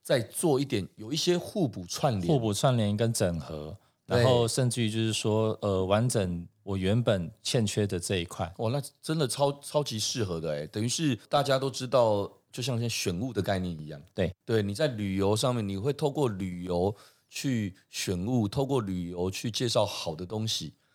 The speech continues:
Speaker 1: 但旅行社的规范本来就相对严格。
Speaker 2: 嗯，相对严格，它不能卖任何的周边商品。
Speaker 1: 对。
Speaker 2: 那我们可以用这样的一个方式串联，哦，让消费者能够看到更多，因为我觉得选物有太多的电商，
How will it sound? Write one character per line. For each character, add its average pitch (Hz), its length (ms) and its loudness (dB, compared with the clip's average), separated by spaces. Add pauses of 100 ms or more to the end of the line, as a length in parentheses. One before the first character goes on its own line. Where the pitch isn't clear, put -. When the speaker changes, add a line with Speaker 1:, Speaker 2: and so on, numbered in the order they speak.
(160)
Speaker 1:
但 139 180 2 (240)
旅 107 120 -6
行 120 200 0
社 151 140 2
的 120 80 2
规 127 180 0
范 127 160 0
本 95 140 -8
来 85 100 -12
就 113 140 -4
相 104 180 0
对 104 140 0
严 78 220 -6
格。 60 200 -14 (440)
Speaker 2:
嗯， 117 220 -12
相 131 200 4
对 127 140 6
严 107 100 4
格， 104 120 2
它 123 120 4
不 143 140 2
能 117 140 4
卖 131 180 6
任 120 200 4
何 98 100 2
的 95 120 0
周 107 160 0
边 104 180 0
商 101 220 0
品。 90 200 -6 (280)
Speaker 1:
对。 110 120 0
Speaker 2:
那 139 60 8
我 123 60 8
们 104 140 2
可 131 140 2
以 113 140 2
用 123 200 4
这 143 200 2
样 143 140 6
的 113 120 2
一 113 40 0
个 110 100 0
方 113 240 2
式 107 260 0
串 113 300 2
联， 85 260 -4 (300)
哦， 95 180 -2
让 113 220 4
消 113 180 4
费 110 140 2
者 95 140 -2
能 87 180 -2
够 110 120 0
看 120 260 0
到 110 160 4
更 110 260 0
多， 107 280 0 (120)
因 151 160 2
为 151 40 4
我 104 140 2
觉 107 160 -2
得 113 80 2
选 101 240 0
物 120 220 2
有 107 100 0
太 131 220 4
多 123 160 0
的 107 60 -2
电 107 220 -2
商， 98 300 -2